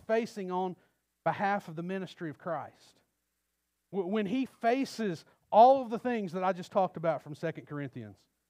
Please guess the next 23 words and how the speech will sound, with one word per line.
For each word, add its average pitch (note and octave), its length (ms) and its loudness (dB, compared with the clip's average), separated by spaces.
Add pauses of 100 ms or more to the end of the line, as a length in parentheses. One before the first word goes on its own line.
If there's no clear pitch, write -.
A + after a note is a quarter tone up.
(500)
he G3+ 80 4
doesn't A3+ 300 6
get A#3 120 4
upset A#3+ 360 2
about A#3+ 320 4
it. G3 60 -2
He G3+ 100 -4
doesn't A3+ 280 2
run G3 160 2
away. A3 360 0
He A3+ 260 -2 (240)
rejoices F#3+ 760 -2
that F#3+ 140 0
he C4 240 -2
has G#3+ 220 -2
been G3+ 300 -2 (340)
given C4 280 0
the A#3+ 120 -2
opportunity G#3+ 800 -2 (320)
to G#3+ 100 -2
suffer F#3+ 600 0 (720)
for E3+ 80 -4
Christ. A#3 680 -4